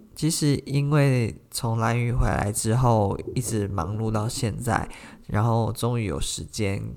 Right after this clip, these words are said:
可以好好跟大家分享这个过程。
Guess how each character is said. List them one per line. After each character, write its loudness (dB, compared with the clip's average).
可 -6
以 -4
好 -6
好 -2
跟 -4
大 -4
家 -6
分 -6
享 -6
这 -6
个 -8
过 -2
程。 -10